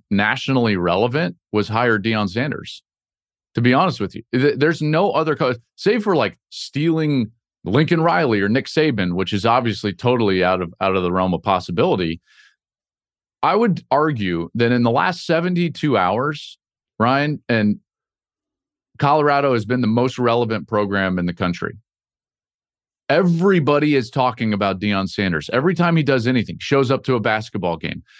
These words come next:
tweets, says anything to his team, uh, says anything to a recruit, it's national news. Everybody's talking it. Shows like this. You know how many times shows like this have brought up my alma mater? Zero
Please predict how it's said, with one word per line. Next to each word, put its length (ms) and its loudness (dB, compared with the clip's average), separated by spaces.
tweets, 520 -2
says 400 0
anything 360 0
to 140 -2
his 240 0
team, 420 -4
uh, 140 0
says 320 2
anything 420 0
to 140 2
a 80 2
recruit, 560 0
it's 160 -2
national 440 -2
news. 440 -4
Everybody's 580 2
talking 320 -2
it. 120 -8
Shows 400 0
like 200 0
this. 320 -4
You 100 0
know 80 2
how 100 0
many 140 0
times 260 -2
shows 280 0
like 180 -2
this 200 -2
have 200 -4
brought 240 2
up 140 -2
my 160 0
alma 180 -2
mater? 360 -2
Zero 720 2